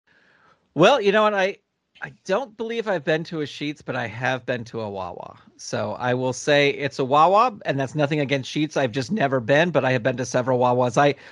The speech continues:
went on tour with Mystery Science Theater three thousand, so I've been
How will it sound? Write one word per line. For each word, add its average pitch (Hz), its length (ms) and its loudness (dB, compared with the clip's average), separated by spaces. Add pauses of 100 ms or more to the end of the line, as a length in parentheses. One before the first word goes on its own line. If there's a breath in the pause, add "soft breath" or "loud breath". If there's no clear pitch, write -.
(120)
went 175 180 4
on 175 120 4
tour 220 320 6
with 160 160 2
Mystery 156 300 -2
Science 151 280 0
Theater 135 220 0
three 131 140 -2
thousand, 127 380 -2
so 135 120 -2
I've 131 160 0
been 143 280 0